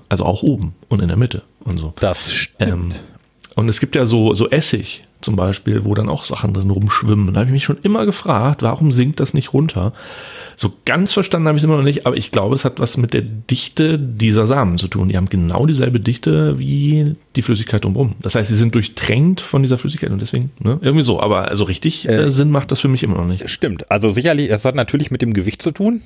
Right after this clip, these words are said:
Speaker 2: Das auf jeden Fall. Und, ähm, ansonsten weiß ich's auch nicht. Hab mir die Frage aber auch schon gestellt. Beziehungsweise
Speaker 1: Mhm.
Speaker 2: in einer, in einer etwa, etwas anderen Variante. Nämlich,
Speaker 1: Mhm.
Speaker 2: ähm, warum trennen sich manche Flüssigkeiten auf in die Bestandteile?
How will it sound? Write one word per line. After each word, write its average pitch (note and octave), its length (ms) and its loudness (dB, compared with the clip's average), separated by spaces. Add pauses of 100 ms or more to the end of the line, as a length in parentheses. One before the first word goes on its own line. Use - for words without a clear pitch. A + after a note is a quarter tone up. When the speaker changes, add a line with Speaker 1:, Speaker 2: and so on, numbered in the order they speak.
(800)
Speaker 2:
Das G#2+ 160 0
auf B2+ 160 0
jeden A2 160 0
Fall. D#3+ 400 2 (540)
Und, B2+ 380 0
ähm, A#2+ 400 0 (240)
ansonsten A2+ 460 0
weiß C3+ 220 0
ich's - 140 -6
auch - 180 0
nicht. G#2 200 0
Hab B2 120 -2
mir D3+ 100 2
die D3 80 2
Frage D3+ 320 2
aber C3 120 0
auch G3 120 -6
schon F2 120 -6
gestellt. E2+ 420 0 (560)
Beziehungsweise A2+ 540 2
Speaker 1:
Mhm. - 60 -6
Speaker 2:
in A#2+ 100 0
einer, A2+ 180 2
in A#2+ 80 0
einer A2+ 80 2
etwa, B2+ 540 0
etwas A#2+ 280 -2
anderen A#2+ 300 0
Variante. A#2 580 2 (560)
Nämlich, B2 420 0
Speaker 1:
Mhm. G#2 60 -2
Speaker 2:
ähm, A2+ 320 0
warum C3+ 440 0 (180)
trennen D3+ 540 0
sich B2+ 300 -6
manche A#2 420 0
Flüssigkeiten - 760 -2
auf A#2 320 0
in A2+ 140 0
die A2 80 2
Bestandteile? C#3 760 0